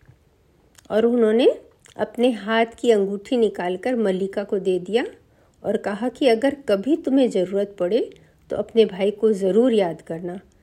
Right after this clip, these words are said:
मुझे बहुत गर्व होगा अगर मैं तुम्हारे किसी काम आ सका।" मल्लिका ने अंगूठी हाथ में ले ली और उसके बाद वह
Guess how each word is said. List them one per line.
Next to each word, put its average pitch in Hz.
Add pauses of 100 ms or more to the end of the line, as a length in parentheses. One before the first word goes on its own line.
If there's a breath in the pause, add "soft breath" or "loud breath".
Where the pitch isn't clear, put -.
(240 soft breath)
मुझे 196
बहुत 185
गर्व 202
होगा 190
अगर 185
मैं 190
तुम्हारे 190
किसी 180
काम 165
आ 151
सका।" - (1700 soft breath)
मल्लिका 233
ने 247
अंगूठी 214
हाथ 190 (120)
में 226
ले 247
ली 415 (480)
और 214
उसके 240
बाद 247
वह 302